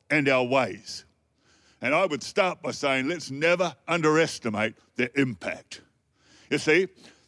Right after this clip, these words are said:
when it comes to thoughts, it affects so much. I mean, thoughts include knowledge, <laughs> what we know, understanding, beliefs and opinions.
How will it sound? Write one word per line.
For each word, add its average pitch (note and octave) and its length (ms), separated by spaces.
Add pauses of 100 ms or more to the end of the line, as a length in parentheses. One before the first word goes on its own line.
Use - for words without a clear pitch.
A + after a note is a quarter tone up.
(140)
when E3+ 140
it - 80
comes D#3 220
to C3 120
thoughts, - 640 (340)
it F3+ 120
affects B2+ 380
so A#2+ 200
much. - 500 (360)
I B2+ 140
mean, C3 260
thoughts D3 720
include B2+ 580 (280)
knowledge, D3 560 (280)
<laughs> - 320
what F3 180
we C3+ 120
know, D#3+ 420 (360)
understanding, E3+ 920 (300)
beliefs D#3 600
and B2 120
opinions. A3 840